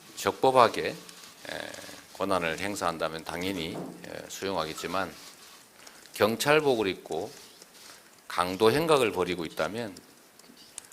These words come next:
과연 어떻게 판단할지, 예, 이런 것은 또 상황이 다르기 때문에 판단은 다를 수 있다고 생각합니다. 민주화 이후에 이 검찰이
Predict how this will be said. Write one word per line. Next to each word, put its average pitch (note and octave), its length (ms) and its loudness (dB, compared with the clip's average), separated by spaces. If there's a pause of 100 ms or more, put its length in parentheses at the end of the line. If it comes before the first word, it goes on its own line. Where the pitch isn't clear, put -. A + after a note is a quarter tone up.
(320)
과연 F2 460 4 (1200)
어떻게 A#2+ 280 2
판단할지, G#2 920 2 (480)
예, - 260 -12
이런 A2 200 4
것은 F2+ 300 -2
또 A2+ 140 4
상황이 D3 480 6
다르기 E2+ 320 0
때문에 F2 600 -4 (720)
판단은 B2 800 0 (120)
다를 G2+ 240 2
수 - 140 -4
있다고 F2+ 220 2
생각합니다. D2+ 540 -6 (1500)
민주화 E3 480 10
이후에 A#2 680 6 (180)
이 F#2 540 -6 (360)
검찰이 C3 720 4